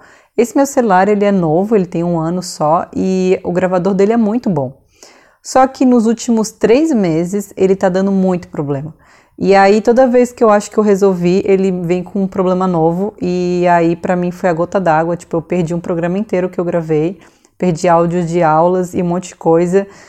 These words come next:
E aí eu respirei fundo e falei, "Vou investir num gravador e tal." Quem quiser mais saber sobre isso pode me mandar e-mail que eu falo.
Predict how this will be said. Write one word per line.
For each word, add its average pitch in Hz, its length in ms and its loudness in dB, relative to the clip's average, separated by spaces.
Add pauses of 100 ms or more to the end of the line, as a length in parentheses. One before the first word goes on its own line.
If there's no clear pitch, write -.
(260)
E 180 160 2
aí 175 160 4
eu 180 80 4
respirei 180 440 0
fundo 175 380 -2
e - 20 -8
falei, 165 540 0
"Vou 151 240 -4
investir 170 420 -4
num 165 140 -4
gravador 156 680 -6 (160)
e 160 180 -8
tal." - 280 -10
Quem 202 140 -4
quiser 220 180 0
mais 220 200 -2
saber 196 240 -2
sobre 180 280 -4
isso 180 140 -6
pode 175 260 -6
me 175 100 -4
mandar 165 220 -4
e-mail 160 360 -4
que - 120 -10
eu 165 60 -4
falo. 170 400 -2